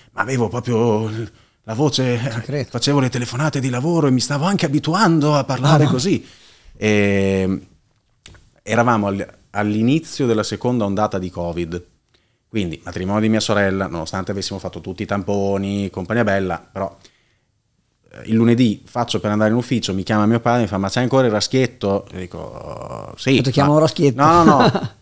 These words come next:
Speaker 1: Eh, vai a fare un tampone che sennò se ti sento ancora raschietto magari in azienda pensano che durante la festa." Ecco, giusto, giusto. Faccio il tampone, era di quello che ci volevano due giorni.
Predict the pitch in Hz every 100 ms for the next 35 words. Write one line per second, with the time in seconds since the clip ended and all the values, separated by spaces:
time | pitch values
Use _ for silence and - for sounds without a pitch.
0 | - 110 110 110 107 104 107 104 131 151
1 | 156 143 131 135 139 156 151 139 127 135
2 | 143 - 120 113 139 131 113 120 120 147
3 | 143 117 117 131 117 107 131 120 127 123
4 | 120 107 104 113 117 113 107 101 113 117
5 | - 98 - - - - 90 - - -
6 | - - - - _ _ 101 - 101 123
7 | 143 135 92 82 95 95 - 101 95 98
8 | 92 95 92 95 135 147 110 90